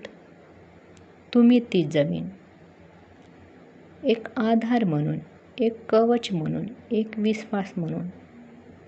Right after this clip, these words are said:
माझं काहीही नसताना, जगाने पाठ फिरवलेली असताना, तुम्ही शेवटच्या क्षणी माझ्यावर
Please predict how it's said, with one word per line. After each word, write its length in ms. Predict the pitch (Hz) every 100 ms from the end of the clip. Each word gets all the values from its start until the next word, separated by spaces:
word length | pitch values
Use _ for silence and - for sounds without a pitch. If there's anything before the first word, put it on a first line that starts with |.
| - - - - - - - - -
माझं 420 | 196 196 190 247
काहीही 760 | 247 - 190 190 214 220 254 254
नसताना, 760 | 220 - - 175 165 175 190 208 - - - - - - - - - - 190 175
जगाने 520 | 208 208 240 247 262
पाठ 440 | 254 208 208 226 -
फिरवलेली 560 | - 196 170 175 165 170
असताना, 640 | 160 - - 147 151 170 214 - - - - - -
तुम्ही 280 | 226 240 262
शेवटच्या 800 | - - 226 214 220 233 - 254
क्षणी 500 | - - 226 220 170 - - - - - - - 180
माझ्यावर 480 | 160 151 - 202